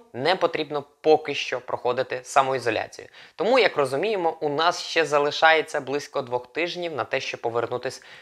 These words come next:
в Україну без самоізоляції. З деталями ви зможете самостійно ознайомитись за тим посиланням, яке я залишу в описі під цим відео. Ну і, друзі, як би я не хотів, але змушений вас повідомити про цю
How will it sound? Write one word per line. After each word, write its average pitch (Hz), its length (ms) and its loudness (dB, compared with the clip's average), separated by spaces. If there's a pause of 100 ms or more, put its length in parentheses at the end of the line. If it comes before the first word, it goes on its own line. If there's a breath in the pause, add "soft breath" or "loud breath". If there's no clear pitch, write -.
(140 loud breath)
в 165 40 -16 (120 loud breath)
Україну 156 720 0
без 135 340 2
самоізоляції. 131 1000 0 (260 loud breath)
З 117 160 -10
деталями 190 640 4
ви 180 160 2
зможете 170 400 0
самостійно 147 560 -2
ознайомитись 127 540 -2
за 117 140 2
тим 120 260 -4
посиланням, 110 640 0 (280 loud breath)
яке 127 260 0
я 113 80 4
залишу 113 460 0
в 110 120 -12
описі 120 420 -2
під - 240 -12
цим 110 180 -12
відео. 101 360 -14 (200)
Ну 208 140 2
і, 208 40 6
друзі, 175 480 0 (240)
як 127 260 4
би 123 80 0
я 120 100 0
не 123 80 -2
хотів, 196 560 -6
але 120 200 4
змушений 139 420 -4
вас 127 180 2
повідомити 143 680 0
про - 160 -8
цю - 260 -10